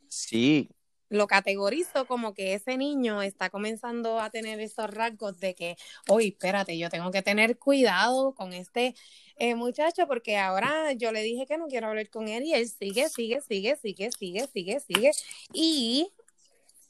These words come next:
Speaker 2: eh, estamos hablando de jovencitos, pero esto es sin aclarar que los adultos, porque este tema es mucho más, mm,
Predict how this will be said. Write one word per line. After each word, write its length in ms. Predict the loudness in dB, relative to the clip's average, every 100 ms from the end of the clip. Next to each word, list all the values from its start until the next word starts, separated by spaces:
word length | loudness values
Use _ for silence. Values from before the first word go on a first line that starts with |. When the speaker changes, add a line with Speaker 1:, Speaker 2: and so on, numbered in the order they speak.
| _ -4
Speaker 2:
eh, 460 | 0 2 4 2 0
estamos 360 | -2 0 0 2
hablando 380 | 2 4 0 4
de 140 | 4
jovencitos, 800 | 4 0 -2 -6 -8 -4 -4 -4
pero 260 | -4 -2 -2
esto 320 | -4 -2 0
es 220 | 2 2 0 -6 _ _ _ _
sin 420 | -16 -10 -8 -6
aclarar 680 | -8 -4 -4 -2 -2 -2 -2
que 340 | -6 -6 -6 -8
los 380 | -4 -4 -6 -8
adultos, 1160 | -8 -6 -4 -4 -4 -6 -8 -8 -16 -18 -18 -6
porque 280 | -6 -4
este 220 | -4 -2 2
tema 320 | 2 4 2
es 140 | 0
mucho 440 | -4 -4 -6 -6 -4
más, 220 | -4 -4 _ _ _ _ _
mm, 280 | -6 -4 -4